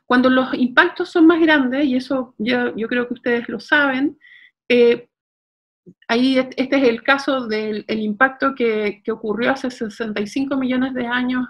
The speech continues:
atrás en la península de Yucatán,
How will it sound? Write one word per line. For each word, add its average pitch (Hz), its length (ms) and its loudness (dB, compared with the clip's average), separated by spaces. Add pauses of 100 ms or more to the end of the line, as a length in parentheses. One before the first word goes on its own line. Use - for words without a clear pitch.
(240)
atrás 247 480 2
en 214 240 -4
la 196 120 2
península 233 460 -4
de 233 80 -4
Yucatán, 262 580 -2